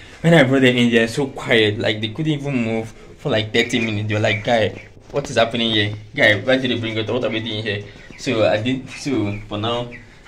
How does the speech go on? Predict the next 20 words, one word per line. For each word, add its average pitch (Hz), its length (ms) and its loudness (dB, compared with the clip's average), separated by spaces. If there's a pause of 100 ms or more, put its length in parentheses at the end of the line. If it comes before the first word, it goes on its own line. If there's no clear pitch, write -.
(160)
they're 117 140 -4
still 139 280 -10 (220)
getting 123 280 -6
acclimatized 107 560 -6
with 107 80 -6
the 98 160 -4
environment. 107 520 -8 (560)
Very 127 260 4
soon, 113 260 -6
but 117 320 -4
no, 156 240 -2
tomorrow, 151 380 -4
next 120 240 -2
tomorrow, 104 260 -6
you 104 200 -6
see, 135 140 -12
now 120 140 -6
these 123 120 -8
guys 107 240 -4
are, - 220 -6